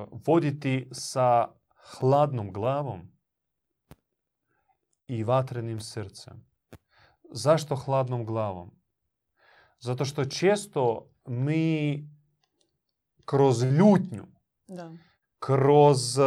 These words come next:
Speaker 1: emocionalno ispaljivanje, e, kroz, e, verbalno <laughs> psovanje, ruganje, e, istrošimo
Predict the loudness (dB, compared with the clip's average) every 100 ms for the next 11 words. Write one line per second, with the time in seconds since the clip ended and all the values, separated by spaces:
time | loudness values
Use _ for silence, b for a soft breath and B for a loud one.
0 | 6 6 4 0 0 0 -2 -2 0 4
1 | 4 6 4 2 2 0 0 -2 -4 0
2 | 0 0 0 -2 -4 -8 -14 -20 _ _
3 | _ _ _ _ _ _ _ _ _ _
4 | _ _ _ _ -14 -12 -12 -6 0 6
5 | 8 6 4 2 4 4 2 4 4 6
6 | 6 8 6 4 4 4 4 -2 -16 -16
7 | -14 -6 0 0 -2 -8 0 4 6 6
8 | 2 0 0 0 2 4 4 4 2 0
9 | -6 -10 -10 -14 _ _ _ _ _ _
10 | _ _ _ _ _ _ -14 -10 -6 -4
11 | -2 4 4 4 0 -2 -2 -4 -8